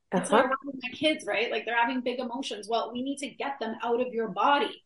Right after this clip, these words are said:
Speaker 1: How are we gonna do that? Are we gonna
Speaker 2: Mm.
Speaker 1: go outside and go on a hike? Are we gonna ride our bikes? Are we gonna have a dance party? Are we gonna stomp them out? Like, us adults need to do the same thing. And then we get to choose that next best feeling,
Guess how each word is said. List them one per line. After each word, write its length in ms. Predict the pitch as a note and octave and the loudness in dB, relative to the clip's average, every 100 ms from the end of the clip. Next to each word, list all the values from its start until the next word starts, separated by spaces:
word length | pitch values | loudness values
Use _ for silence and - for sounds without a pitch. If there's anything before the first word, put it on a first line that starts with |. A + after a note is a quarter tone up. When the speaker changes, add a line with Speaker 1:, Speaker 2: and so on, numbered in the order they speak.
| _ - | _ 2
Speaker 1:
How 200 | B3 B3+ | 6 8
are 160 | C#4 | 6
we 120 | C#4 | 2
gonna 240 | C4+ C4+ B3 | 0 0 2
do 140 | G#3 | 6
that? 120 | F#3+ F3+ | 8 10
Are 160 | E3+ | 8
we 160 | E3 D#3+ | 4 -2
gonna 140 | D#3 | -4
Speaker 2:
Mm. 40 | D#3+ | 2
Speaker 1:
go 80 | |
outside 640 | A#3 A#3+ - C4+ C4+ A#3 G#3+ | 4 4 2 4 6 6 4
and 300 | - G#3+ G#3+ | -2 -4 -2
go 200 | G#3+ G#3+ | -4 -4
on 80 | A3+ | -2
a 60 | A#3+ | -2
hike? 360 | - D#4+ A3+ - | 2 2 2 0
Are 100 | G#3 | -4
we 60 | |
gonna 220 | G#3 A3 G#3+ | -4 -4 0
ride 200 | A#3 B3 | 0 0
our 140 | B3 | 0
bikes? 320 | D4 C#4+ - | 0 -2 -2
Are 160 | G#3+ G#3+ | -2 0
we 80 | G#3+ | 0
gonna 180 | A3+ | 0
have 140 | A#3 B3 | -2 -2
a 120 | B3 | -4
dance 280 | C4 C#4+ C#4+ | -4 -6 -6
party? 320 | - G3+ F#3+ | -4 -4 -2
Are 140 | G3 A3 | 0 0
we 80 | |
gonna 140 | A#3+ A#3+ | -2 -4
stomp 420 | - - A3+ B3 | -8 -6 -4 -4
them 160 | C4+ C#4 | -4 -2
out? 260 | D4 G#3 | -2 -2
Like, 220 | - - _ _ | -4 -10 _ _
us 160 | B3 - | -4 2
adults 400 | B3+ C#4 A#3+ - | 4 6 4 2
need 160 | C4+ | 0
to 100 | - | 0
do 140 | B3 A#3 | -2 -2
the 100 | G#3+ | -2
same 260 | A#3+ A3+ A3 | 2 2 4
thing. 360 | B3+ F#3+ - - - - - - | 2 2 -4 -12 -14 -14 -6 2
And 340 | B3+ B3+ B3 | 4 4 4
then 500 | D#4 F4 C#4 B3 A#3+ | 6 6 4 0 -2
we 180 | A#3+ B3 | -2 0
get 240 | C4 B3+ | 0 0
to 120 | - C#4 | -4 -6
choose 640 | - - D4+ C#4 A#3+ A3 | -4 2 2 2 -4 -2
that 220 | B3 B3 | 0 0
next 340 | B3+ B3 - - | 0 -2 -6 -4
best 320 | A3+ - - | -4 -4 -4
feeling, 520 | D#4 D#4+ C#4 G#3+ A3+ | 0 0 0 -6 -10